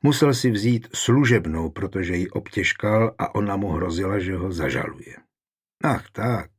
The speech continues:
ušklíbil se písař Mikuláš. Znovu si potvrdil, že manželčin strýc je hlupák. Patra domu řezníka Matěje spočívala na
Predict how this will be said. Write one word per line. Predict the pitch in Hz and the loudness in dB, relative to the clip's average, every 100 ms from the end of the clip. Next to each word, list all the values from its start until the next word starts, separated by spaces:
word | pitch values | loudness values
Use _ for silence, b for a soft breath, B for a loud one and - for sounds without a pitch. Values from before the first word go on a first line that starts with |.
| - _ _ | -20 _ _
ušklíbil | - 104 - 110 104 98 | -2 -2 0 0 0 -2
se | 104 | -6
písař | 95 92 - 92 - | -6 -8 -6 -6 -6
Mikuláš. | 82 76 78 78 78 - - B B B B B B B - | -8 -10 -8 -8 -8 -12 -14 B B B B B B B -6
Znovu | 90 113 156 202 | 0 4 6 4
si | 220 | 2
potvrdil, | 190 180 160 139 127 139 139 139 | 4 2 4 2 4 4 6 4
že | 90 78 | 4 2
manželčin | 101 147 143 156 156 - 147 147 | 4 4 4 2 2 2 0 0
strýc | - 104 104 107 - | -2 0 0 0 -4
je | 85 85 - | -4 -4 -4
hlupák. | 60 60 - 65 60 60 - - _ _ _ _ _ _ _ _ _ B B B B B B B _ _ _ - | -4 -4 -4 -6 -6 -8 -14 -20 _ _ _ _ _ _ _ _ _ B B B B B B B _ _ _ 2
Patra | 135 - 151 151 151 | 2 6 6 8 6
domu | 110 127 131 | 4 4 6
řezníka | 120 113 120 120 120 | 4 4 4 4 4
Matěje | 117 110 117 123 | 4 4 4 4
spočívala | 117 - 113 - 113 107 107 110 - - - | 2 -2 -2 0 2 4 4 4 0 -10 -8
na | 82 | -6